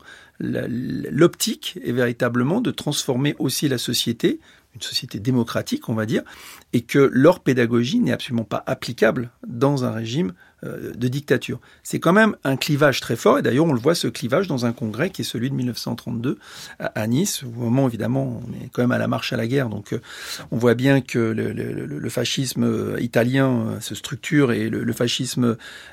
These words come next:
et le nazisme commencent à, à arriver, euh, justement, euh, presque au pouvoir. Donc on voit bien que là les pédagogues, bah, ils sont obligés de se positionner, hein,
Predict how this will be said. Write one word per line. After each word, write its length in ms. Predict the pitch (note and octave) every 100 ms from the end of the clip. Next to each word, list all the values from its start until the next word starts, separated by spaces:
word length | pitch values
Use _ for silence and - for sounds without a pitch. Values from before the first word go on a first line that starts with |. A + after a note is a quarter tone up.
| -
et 80 | A#2
le 80 |
nazisme 560 | A#2+ B2 B2 C3+ - A2+
commencent 400 | A#2+ A#2+ A#2+ -
à, 100 | A#2
à 300 | - A#2 A2
arriver, 440 | A2 A#2 A#2 C3 A#2
euh, 180 | G#2+ A2+
justement, 560 | G#2+ A2+ - A#2 A2+ G#2+
euh, 20 |
presque 320 | - A#2 -
au 60 | A2
pouvoir. 400 | - B2+ G#3 B3 - - -
Donc 160 | C3+ D#3
on 60 |
voit 140 | D3 D3
bien 200 | F3+ F3+
que 160 | D3+
là 260 | C3 E3+ A3+
les 120 | F3
pédagogues, 500 | C#3 B2+ B2 F3+ A#3
bah, 80 | B2
ils 60 |
sont 140 | - A#2+
obligés 220 | A2+ D#3+
de 80 | F3
se 80 | C3
positionner, 800 | - C3 B2 - C#3 D#3 C#4+
hein, 160 | E3+